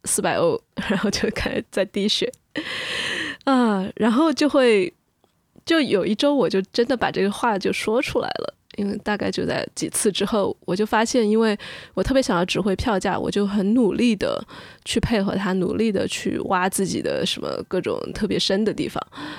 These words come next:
我发现那样也挺累的，而且也是一种很刻意地在费劲。然后我就干脆把我对他的这种，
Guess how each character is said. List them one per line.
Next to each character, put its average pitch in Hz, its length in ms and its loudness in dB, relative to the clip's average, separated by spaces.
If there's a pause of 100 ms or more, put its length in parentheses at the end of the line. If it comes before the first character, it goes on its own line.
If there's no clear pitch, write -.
(600)
我 196 100 -4
发 269 120 2
现 302 120 4
那 320 80 4
样 285 180 4
也 175 140 0
挺 - 320 -4
累 214 220 2
的， - 180 -4
而 202 80 0
且 214 220 0
也 185 200 -2
是 - 200 0
一 247 80 2
种 - 280 -4 (420)
很 - 160 -6
刻 294 380 2
意 202 140 2
地 - 120 -2
在 180 160 -2
费 180 260 -2
劲。 - 300 -4 (960)
然 196 180 0
后 226 100 0 (280)
我 202 120 2
就 226 140 4
干 233 240 2
脆 240 320 2
把 - 360 0 (160)
我 - 400 -2 (320)
对 220 160 2
他 190 220 0
的 180 120 0
这 190 160 -2
种， - 340 -4